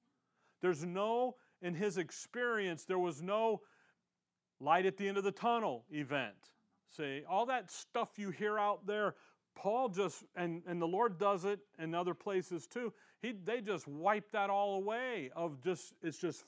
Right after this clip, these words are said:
fairy tales what religion teaches you. Come over to, to, uh, Luke, or come back to Mark sixteen. On your way, get Luke twenty. Just go to Luke twenty. Okay, so what happens is,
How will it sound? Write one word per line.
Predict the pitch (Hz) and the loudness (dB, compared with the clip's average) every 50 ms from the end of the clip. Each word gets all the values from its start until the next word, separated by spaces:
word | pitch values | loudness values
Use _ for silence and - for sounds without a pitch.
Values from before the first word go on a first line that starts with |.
| - | -8
fairy | - 214 220 233 254 269 262 220 | -6 -4 -2 -2 -2 -2 -4 -6
tales | - - 185 170 151 147 156 143 156 | -6 -4 -2 0 0 0 -2 -2 -4
what | 165 160 170 | -6 -6 -6
religion | 180 170 160 151 139 139 131 156 170 175 - - | -4 -4 -4 -4 -4 -6 -8 -10 -14 -14 -14 -12
teaches | 226 240 254 226 - - 180 139 110 117 | -12 -10 -10 -10 -8 -8 -8 -8 -10 -12
you. | 113 101 95 _ _ _ _ _ _ _ _ _ _ _ _ _ - - | -16 -18 -18 _ _ _ _ _ _ _ _ _ _ _ _ _ -12 -8
Come | 180 180 | -6 -4
over | 170 170 156 156 160 | -2 -2 -2 -2 -2
to, | 156 160 156 151 - _ _ _ _ _ _ _ - - | 0 0 -2 -2 -4 _ _ _ _ _ _ _ -10 -4
to, | 175 170 160 156 151 151 156 | -2 0 0 0 0 2 2
uh, | 151 151 147 143 143 139 131 - - | 2 2 2 0 -2 -2 -4 -8 -10
Luke, | 165 156 160 175 175 156 139 135 - - - _ - | -8 -4 0 2 2 2 2 0 -6 -12 -14 _ -4
or | 151 143 135 | -4 -4 -4
come | - - 175 170 | -4 -4 -4 0
back | 170 180 170 - - | 2 0 0 0 -2
to | 165 | -4
Mark | 151 151 147 139 - | -2 -2 -2 -2 -4
sixteen. | - - 143 - - - - 156 139 | -8 -12 -12 -12 -12 -10 -8 -8 -6
On | 143 156 160 | -4 -4 -4
your | 156 147 | -4 -4
way, | 147 160 160 151 | -4 -4 -4 -6
get | 139 131 151 143 139 | -6 -6 -8 -8 -8
Luke | 143 139 147 135 127 - - | -6 -6 -6 -6 -8 -10 -16
twenty. | - - 147 131 117 107 95 92 - - _ _ _ _ _ _ _ _ _ _ _ _ _ _ _ _ _ _ _ - | -12 -10 -10 -8 -10 -10 -14 -18 -20 -20 _ _ _ _ _ _ _ _ _ _ _ _ _ _ _ _ _ _ _ -10
Just | 147 139 - - | -10 -10 -8 -8
go | 147 135 | -8 -6
to | 131 131 | -6 -6
Luke | 127 131 127 113 - | -6 -6 -8 -10 -12
twenty. | - - 131 110 101 95 95 _ _ _ _ _ _ _ _ _ _ _ _ _ _ _ _ _ _ _ _ _ - 143 | -16 -14 -12 -12 -14 -16 _ _ _ _ _ _ _ _ _ _ _ _ _ _ _ _ _ _ _ _ _ _ -12 -12
Okay, | 135 - 170 165 165 180 190 175 | -8 -6 -4 -4 -2 -4 -6 -8
so | - - - 233 220 | -8 -4 0 0 0
what | 214 214 208 202 175 | 2 2 2 0 0
happens | 156 175 208 214 240 247 - - 254 220 185 139 175 | 0 -2 -2 -2 -2 -4 -4 -4 -4 -4 -4 -2 0
is, | 180 185 180 165 - | 0 0 0 -2 -4